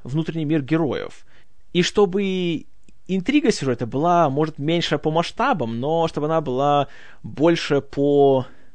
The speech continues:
эмоциональной значимости». И я вам скажу, что это правильный подход. И очень приятно, что Уидон не мыслит таким классическим голливудским шаблоном, что вот в сиквеле должно быть всего больше, больше, больше, дороже, громче. Нет.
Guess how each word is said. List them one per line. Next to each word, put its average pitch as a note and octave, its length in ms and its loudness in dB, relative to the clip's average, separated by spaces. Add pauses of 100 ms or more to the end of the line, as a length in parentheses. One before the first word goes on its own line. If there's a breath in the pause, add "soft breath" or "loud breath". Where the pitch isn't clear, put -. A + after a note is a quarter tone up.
(120)
эмоциональной C#3 560 0
значимости». - 600 -12 (920)
И C#3 80 -4
я C#3 60 2
вам G3 80 0
скажу, D4+ 140 -2
что C#4+ 100 -2
это D4+ 100 0
правильный B3+ 340 0
подход. - 480 -8 (320 soft breath)
И F3+ 80 2
очень B3 220 2
приятно, G#3 420 2
что D3+ 460 2
Уидон E3+ 600 -2
не F3 260 2
мыслит G3+ 360 0
таким E3 180 -4
классическим D#3 460 -4
голливудским D3+ 460 2
шаблоном, B2 640 -2 (280 soft breath)
что - 180 0
вот D3+ 120 4
в - 80 -12
сиквеле G#3 400 0
должно D3+ 200 2
быть D3+ 100 0
всего C#3 300 0
больше, D3 580 6
больше, C3+ 440 2
больше, C#3 420 6
дороже, C3+ 540 4
громче. C#3+ 760 4 (600 soft breath)
Нет. C#3 460 -4